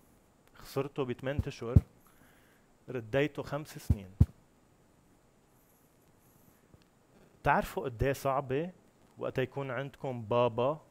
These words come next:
مش بابي؟ ما كان في حدا يلمني.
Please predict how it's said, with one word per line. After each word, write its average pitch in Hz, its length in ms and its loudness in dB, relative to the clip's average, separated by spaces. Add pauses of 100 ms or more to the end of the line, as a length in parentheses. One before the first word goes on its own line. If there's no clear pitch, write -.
(400)
مش 120 340 -10
بابي؟ 123 400 -2 (4000)
ما 151 120 6
كان 170 200 6
في 156 160 2
حدا 147 280 8
يلمني. 143 460 4